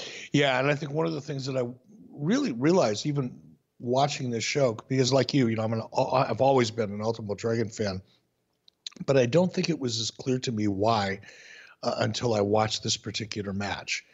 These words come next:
And I, I touched on it earlier in this podcast, but if you, if you look at Ultimo Dragon, compare Ultimo Dragon to Rey Mysterio. Physically, they, they match up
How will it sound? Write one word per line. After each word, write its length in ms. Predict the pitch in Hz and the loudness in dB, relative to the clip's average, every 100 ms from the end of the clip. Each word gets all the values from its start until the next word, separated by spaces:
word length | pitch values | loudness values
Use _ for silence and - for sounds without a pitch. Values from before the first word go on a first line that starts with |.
| - - - _ - | -20 -20 -20 _ -4
And 100 | 113 | -2
I, 160 | 104 - | -2 -2
I 40 | 113 | 0
touched 360 | 170 156 - | 2 2 4
on 160 | 139 117 | 4 4
it 180 | 110 - | 2 -2
earlier 360 | 123 123 120 113 | 0 4 4 2
in 80 | 107 | 0
this 140 | 98 | -4
podcast, 600 | - 143 143 113 98 - - | 0 0 2 -2 -2 -10 -2
but 220 | 123 113 | 0 2
if 180 | 113 117 | -2 -4
you, 180 | 113 120 | -4 -6
if 160 | - - | -10 -4
you 80 | 117 | 0
look 220 | 147 202 | 0 2
at 60 | 196 | 2
Ultimo 380 | 160 156 139 113 | 2 0 0 0
Dragon, 520 | 120 120 113 98 104 - - - - - - _ _ - - - - | 4 4 4 0 -6 -18 -20 -20 -20 -20 -20 _ _ -20 -18 -20 -8
compare 600 | - 143 - 196 233 254 | -4 -2 -2 -2 2 2
Ultimo 440 | 254 190 175 175 170 | 4 2 2 2 0
Dragon 520 | 135 123 117 123 120 | 4 4 4 0 -2
to 260 | 117 127 107 | -4 -4 0
Rey 180 | 110 104 | 0 0
Mysterio. 640 | 101 - 98 85 73 - _ _ _ _ _ _ _ _ - - | 0 -2 -4 -8 -10 -14 _ _ _ _ _ _ _ _ -16 2
Physically, 540 | 123 147 - 233 247 - _ _ _ | 4 4 4 4 4 0 _ _ _
they, 140 | 135 127 - | 0 0 -2
they 140 | 131 123 | -4 0
match 320 | 123 120 135 | 2 0 0
up 180 | 113 | -2